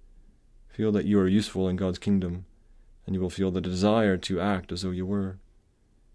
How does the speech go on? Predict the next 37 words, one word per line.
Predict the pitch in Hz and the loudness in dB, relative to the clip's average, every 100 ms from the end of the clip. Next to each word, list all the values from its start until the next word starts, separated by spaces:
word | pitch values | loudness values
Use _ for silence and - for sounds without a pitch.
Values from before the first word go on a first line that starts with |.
| _ _ _ - | _ _ _ -4
And | 98 | 2
then | 104 | 4
a | |
whole | 101 104 98 | 6 6 4
cloud | 101 98 98 92 | 2 2 2 0
of | 87 | -2
miserable | 98 98 95 98 98 95 | -2 0 -2 0 -2 -2
and | 90 | -4
depressing | 90 98 95 101 | -4 -4 -2 -2
thoughts | 98 95 - - | -2 -2 -4 -6
will | 90 | -6
be | 90 | -2
dispelled, | 92 - 98 90 90 - _ _ _ _ _ _ _ | -2 -2 -2 -2 -6 -12 _ _ _ _ _ _ _
and | 95 | 0
you | 98 | 2
will | 95 | 2
feel | 101 95 | 0 -2
strengthened | - 107 104 92 90 87 | 0 0 0 -2 -4 -2
and | 92 | -2
revived. | 98 98 101 92 92 - - _ _ _ _ _ _ - - | 0 0 0 -2 -6 -16 -20 _ _ _ _ _ _ -20 -4
God | 110 107 | 0 2
wills | 113 113 98 90 | 4 4 4 0
that | 95 80 | -4 -4
you | 95 | -4
should | 95 98 95 | -4 -4 -2
be | 95 | -4
somebody | 95 92 98 98 | -4 -2 -2 -2
still, | - 104 98 90 - - - - - _ _ _ _ | -4 -2 -2 -2 -10 -20 -20 -20 -20 _ _ _ _
and | 90 | -6
that | 90 | -4
you | 95 | -2
will | 95 | -4
feel | - 101 98 | -2 0 2
that | 82 | 2
you | 95 | 0
are | 92 90 | 0 0
somebody | 101 98 90 87 | 0 0 0 -6